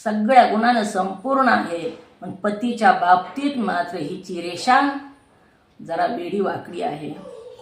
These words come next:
मैना राणीने विचारलं, "कसा पती मिळणार आहे माझ्या पार्वतीला?" तेव्हा नारद म्हणू लागले, "हिचा पती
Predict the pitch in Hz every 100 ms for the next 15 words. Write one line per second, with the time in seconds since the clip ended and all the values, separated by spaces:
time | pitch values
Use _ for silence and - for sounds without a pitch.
0 | - - _ - 196 240 220 214 262 262
1 | 214 214 - 277 269 214 208 - 226 294
2 | 262 269 285 220 196 233 240 214 202 190
3 | 185 - 180 180 185 170 170 156 156 -
4 | _ _ _ _ _ _ _ _ _ _
5 | - 214 208 202 240 269 254 208 269 269
6 | 208 202 196 196 180 185 185 - _ _
7 | _ _ _ - 208 240 214 - 214 214
8 | 285